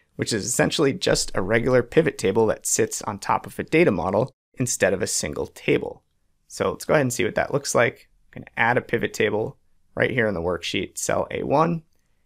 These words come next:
And here I've got my familiar field list, and I can grab data from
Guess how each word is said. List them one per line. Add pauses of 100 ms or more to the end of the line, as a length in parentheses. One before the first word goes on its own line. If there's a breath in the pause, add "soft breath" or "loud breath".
(160)
And
here
I've
got
my
familiar
field
list,
and
I
can
grab
data
from